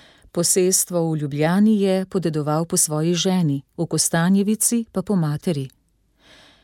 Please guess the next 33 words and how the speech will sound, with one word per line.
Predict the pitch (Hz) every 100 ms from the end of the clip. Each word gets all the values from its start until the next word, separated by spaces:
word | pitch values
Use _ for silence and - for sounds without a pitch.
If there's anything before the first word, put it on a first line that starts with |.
| _
Že | 185 202
ob | 190
smrti | - 226 254 254 233
so | 208 196
na | 175
hitro | 160 254 247 214 175
ocenili, | 165 - 165 190 220 175
da |
je | 156 151
vsega | 147 - 247 226
premoženja | - 185 165 165 185 214 202
za | 175 175 165 170 -
deset | 151 156 - 214 220 -
milijonov | 160 147 165 190 175
kron, | - 185 160 131 - _ - - -
dejansko | 165 170 165 185 202 - -
pa | - 156
ga | 151
je | 147
bilo | 139 147 165 175 - _ _ -
za | 160 156
še | - 196
enkrat | 175 175 160 147 147
več. | 143 120 - - _ _ _ _ _ _ _ _ -
Velika | 165 190 285 233
večina | 190 180 - 240 233
premoženja | 202 190 170 170 170 190 196 202 -
je | 185
bila | 160 156 170
namenjena | 196 180 156 156 170 180 175
ustanovi | 165 - 151 160 170 175 165
dijaškega | 151 156 156 175 - 175 165
doma, | 165 160 139 127